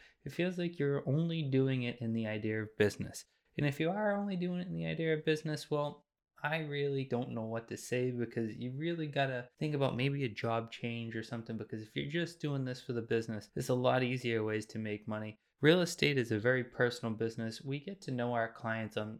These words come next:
some of the highest levels. Who else in the world do you walk into a bathroom with? Do you walk through closets? Do you go into their master bedroom? All these different things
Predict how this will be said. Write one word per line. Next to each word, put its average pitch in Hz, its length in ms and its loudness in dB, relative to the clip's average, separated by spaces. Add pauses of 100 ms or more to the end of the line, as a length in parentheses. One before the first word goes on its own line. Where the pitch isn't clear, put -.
(100)
some 156 180 -6
of 165 60 -4
the 127 60 -6
highest - 480 -6
levels. 110 300 2 (320)
Who 175 240 4
else 165 240 6
in 143 80 0
the 123 80 2
world 123 260 4
do 101 60 -2
you 101 80 2
walk 110 320 -4
into 117 280 2
a 104 40 4
bathroom 104 500 -4
with? 98 200 -8 (240)
Do 113 80 -4
you 110 80 0
walk 107 280 -2
through 117 180 -2
closets? 110 500 2
Do 107 100 -8
you 107 80 -2
go 117 380 0
into 123 480 0
their 107 100 6
master 104 460 4
bedroom? 101 480 2
All 127 120 2
these 165 200 -2
different 139 400 -2
things 127 340 -2